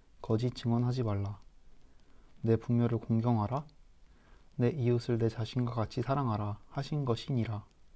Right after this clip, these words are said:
그 청년이 이르되, "이 모든 것을 내가 지키어 싸운데 아직도 무엇이 부족하니이까?"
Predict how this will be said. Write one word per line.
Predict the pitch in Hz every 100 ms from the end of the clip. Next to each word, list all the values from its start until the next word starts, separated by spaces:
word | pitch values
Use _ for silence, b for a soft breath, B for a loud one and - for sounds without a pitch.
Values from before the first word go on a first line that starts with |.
| - - b b b b b - - -
그 | 120
청년이 | 117 135 147 160 151
이르되, | 120 110 110 135 - -
"이 | 120
모든 | 117 120 127
것을 | 117 107 123
내가 | 110 110 127
지키어 | 135 127 123 131 120
싸운데 | - 123 104 101 104 107 b b b b b b -
아직도 | 120 131 135 120
무엇이 | 113 117 117
부족하니이까?" | 117 120 123 - 123 117 104 - 120